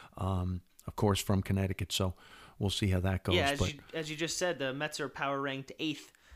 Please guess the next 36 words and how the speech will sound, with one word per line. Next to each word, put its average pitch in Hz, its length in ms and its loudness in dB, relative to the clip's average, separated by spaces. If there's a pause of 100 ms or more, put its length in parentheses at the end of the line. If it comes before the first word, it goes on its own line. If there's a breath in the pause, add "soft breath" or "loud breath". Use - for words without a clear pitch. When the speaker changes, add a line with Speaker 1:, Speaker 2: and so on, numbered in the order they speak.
(120)
Speaker 2:
as 139 160 -6
the 151 80 -4
latest 135 320 -4
power 139 200 -4
rankings 131 380 -8
last 127 240 -4
week. 131 160 -6
So 127 240 -4
they 127 120 -6
put 151 180 -4
him 147 100 -6
at 139 140 -4
eighth 156 260 -6
in 143 80 -8
the 139 60 -8
major 139 300 -6
leagues. 156 380 -8 (400 soft breath)
Um, 131 200 -8
that's 131 160 -8
pretty 143 240 -4
good. 143 180 -6
They're 135 120 -2
on 135 140 -2
the 123 60 -6
rise. 127 420 -2
You 131 60 -10
know, 120 100 -8
they 120 140 -8
missed 135 220 -6
the 131 60 -10
playoffs 131 560 -4
in 123 80 -8
a 113 60 -10
covid 135 360 -8
year, 135 280 -6
but 120 260 -10